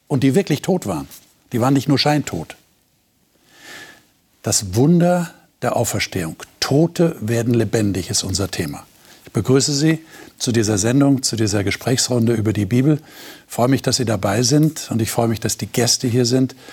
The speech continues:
Und wir werden einige dieser Beispiele in der Bibel heute studieren. Und dies sind heute meine Gäste. Elena Bessmann ist von Beruf Architektin und Ehefrau und Mutter von zwei Kindern.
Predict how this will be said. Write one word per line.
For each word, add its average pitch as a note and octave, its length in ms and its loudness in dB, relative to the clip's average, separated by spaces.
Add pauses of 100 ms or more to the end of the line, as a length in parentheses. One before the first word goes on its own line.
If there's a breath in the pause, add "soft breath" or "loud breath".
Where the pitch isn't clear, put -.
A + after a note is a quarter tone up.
(240 loud breath)
Und A2 80 -2
wir G#2+ 80 0
werden A#2 280 0
einige A#2+ 340 0
dieser A2 260 0
Beispiele G#2 520 -2
in G2 60 -2
der G#2+ 120 0
Bibel G2+ 320 0
heute F#2+ 180 -2
studieren. G#2+ 440 -2 (460)
Und G#2+ 160 -2
dies A#2 140 2
sind A#2 160 0
heute A2+ 180 0
meine A2+ 220 0
Gäste. - 320 -2 (1500 loud breath)
Elena E3+ 340 4
Bessmann D#3 480 2
ist - 160 0
von A#2+ 160 0
Beruf B2+ 340 2
Architektin C3 680 0
und G#2+ 240 -2
Ehefrau C3+ 500 2
und A2+ 120 2
Mutter C3 240 2
von - 180 -4
zwei G#2+ 260 -4
Kindern. F2 500 -4